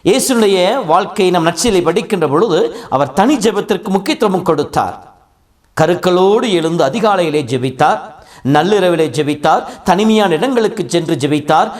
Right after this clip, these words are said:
மலையேறி அங்கே அமர்ந்து ஜெபித்தார் என்று சொல்லப்பட்டிருக்கின்றது. தனி ஜெபம் நம்மை இறைவனோடு நம்மோடும் இருக்கின்ற உறவு தளத்தை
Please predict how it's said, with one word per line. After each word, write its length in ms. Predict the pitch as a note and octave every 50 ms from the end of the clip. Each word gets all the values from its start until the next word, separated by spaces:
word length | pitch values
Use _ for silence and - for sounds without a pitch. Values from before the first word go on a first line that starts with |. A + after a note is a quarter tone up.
| - - C3+
மலையேறி 460 | D3+ D#3+ F#3 F#3+ G3+ G3+ G3+ A3 B3
அங்கே 480 | A3+ F#3 E3+ F3 G3 F#3+ G#3 G3+ A#3 D#4
அமர்ந்து 420 | - - - - A3 A#3+ A3 F#3
ஜெபித்தார் 420 | D3+ - F3 F3+ B3 - - E3+ E3+
என்று 340 | F#3 F3 F3 F3 - F#3+
சொல்லப்பட்டிருக்கின்றது. 1000 | E3 D3+ C#3+ - - C#3 A2 - B2 A#2 A#2 A#2 - C3+ C3 G#2 G#2+ F#2+ - F2+ - - _ _ _ _ _ _ _ _ _ _ _ _
தனி 260 | - - C3 B2+ C#3+ C#3
ஜெபம் 580 | B2+ - - C#3+ C#3 E3+ G3 D3+ D3+ A3 C#4+ - - - - - _
நம்மை 420 | - G2 A#2 B2+ C#3+ D3 C3 A2+ - - - - -
இறைவனோடு 1080 | G#2 A#2 C3+ D3 E3 D#3 D#3+ E3 E3 E3+ F3+ F#3 G3 G3+ F#3+ G#3 C#4 G4 - - - - - A2
நம்மோடும் 540 | B2 D3 G3+ C4 C4 A3+ G3+ F#3 F3 E3+ D#3+
இருக்கின்ற 440 | D#3+ D#3 D#3+ E3 - E3+ D3+ C#3+ C3
உறவு 280 | C3 E3+ A#3 B3+ G#3
தளத்தை 600 | D#3+ E3 D#3+ D#3 - - D#3+ D#3+ C#3+ - - -